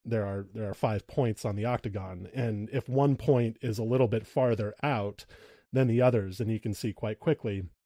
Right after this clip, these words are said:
okay, this, this course tends to prefer that skill. Um, and as you were indicating earlier, the most dynamic skills, the ones that seem to vary the most, are driving distance and driving accuracy, uh, from course to course. The others are,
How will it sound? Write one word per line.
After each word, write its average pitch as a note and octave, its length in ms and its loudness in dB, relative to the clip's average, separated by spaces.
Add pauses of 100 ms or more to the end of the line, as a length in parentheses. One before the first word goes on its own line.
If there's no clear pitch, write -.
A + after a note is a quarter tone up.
(220)
okay, A#2+ 260 2
this, A2+ 340 0 (480)
this A#2+ 220 0
course A2 300 -2
tends A2 320 -2
to A#2+ 100 -2
prefer G2+ 680 -4 (140)
that A2+ 280 -4
skill. - 480 -6 (420)
Um, A#2 320 0
and D3+ 140 6
as D3 160 8
you D3 80 6
were B2+ 120 8
indicating C#3 460 6
earlier, D3 300 6
the A2+ 100 2
most A#2+ 320 4
dynamic B2+ 600 4
skills, F#2 340 -8
the A2+ 80 -2
ones A#2+ 260 2
that G#2+ 140 -4
seem A#2+ 220 0
to G#2 100 -2
vary C3 440 6
the G#2+ 120 2
most, F#2 560 -6
are F#2+ 380 -4
driving A2 460 0
distance G2 580 -4
and G2+ 160 -4
driving F#2+ 440 -4
accuracy, F#2 840 -12 (500)
uh, F#2+ 240 -6
from A2 220 -2
course A2+ 320 -4
to - 100 -8
course. F#2+ 340 -8
The A#2+ 160 0
others A2+ 320 0
are, G2+ 200 -6